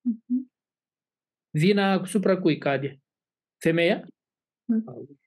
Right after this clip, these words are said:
Speaker 1: Bărbatului.
Speaker 2: Bărbatul. Puteți să-mi spuneți de ce Dumnezeu, credeți, Dumnezeu cere ca o zi, o zi numai de la dispoziție?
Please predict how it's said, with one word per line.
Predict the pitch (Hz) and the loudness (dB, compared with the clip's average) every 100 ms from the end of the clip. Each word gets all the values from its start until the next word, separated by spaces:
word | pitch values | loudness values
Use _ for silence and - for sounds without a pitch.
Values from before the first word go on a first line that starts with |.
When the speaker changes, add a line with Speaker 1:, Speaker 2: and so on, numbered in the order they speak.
| _ _ - 277 - - | _ _ -16 -16 -16 -4
Speaker 1:
Bărbatului. | 240 240 214 208 220 220 - _ _ _ _ | -2 -2 -4 -6 -6 -8 -10 _ _ _ _
Speaker 2:
Bărbatul. | - 170 147 117 - _ _ _ _ _ _ _ - | -2 0 -2 -4 -12 _ _ _ _ _ _ _ -8
Puteți | 240 254 | -4 0
să-mi | 294 | 2
spuneți | 247 - 269 262 226 | 0 0 0 2 2
de | 220 | 2
ce | 214 247 | 0 0
Dumnezeu, | 196 185 165 156 160 147 139 - | 2 4 2 2 2 2 -4 -10
credeți, | - 160 151 151 | -2 0 0 -2
Dumnezeu | 151 156 165 214 | 0 0 2 2
cere | 202 - 233 247 | 2 2 2 2
ca | 220 208 202 202 | 0 2 2 2
o | 196 196 180 | 0 0 2
zi, | 185 185 156 | 4 2 2
o | 151 | 2
zi | 170 | 2
numai | 185 165 147 | 2 2 0
de | 147 | 0
la | 143 | -2
dispoziție? | 135 - 147 - - | -6 -6 -8 -8 -18